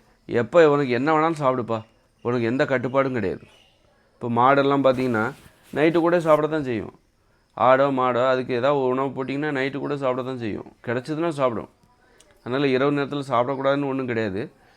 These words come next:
அது நம்ம இரவு நேரத்துல இயல்பாவே நம்ம தூங்கிடுறோம், சாப்பிட்றதுக்கும் வாய்ப்பு இல்லாம போகுது. அதனால முழிச்சிருக்கிற நேரத்துல முழிச்சு, முழிப்பு வந்துருச்சா, நீங்க இரவு நேரத்துல உங்களுக்கு முழிப்பு வந்துருச்சு, போர் அடிக்குது, ஒரு வெண்டைக்காவை சாப்பிடுங்க,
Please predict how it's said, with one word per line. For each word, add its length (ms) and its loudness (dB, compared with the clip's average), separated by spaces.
அது 140 -6
நம்ம 240 0
இரவு 260 2
நேரத்துல 320 0
இயல்பாவே 400 0
நம்ம 240 -2
தூங்கிடுறோம், 580 -4
சாப்பிட்றதுக்கும் 640 2
வாய்ப்பு 280 -2
இல்லாம 240 -4
போகுது. 240 -6
அதனால 380 -2
முழிச்சிருக்கிற 600 -2
நேரத்துல 360 -2
முழிச்சு, 360 -4
முழிப்பு 360 0
வந்துருச்சா, 440 0
நீங்க 320 -2
இரவு 240 2
நேரத்துல 320 -2
உங்களுக்கு 240 -4
முழிப்பு 280 -2
வந்துருச்சு, 400 -2
போர் 260 0
அடிக்குது, 400 -2
ஒரு 160 -4
வெண்டைக்காவை 440 -2
சாப்பிடுங்க, 400 -4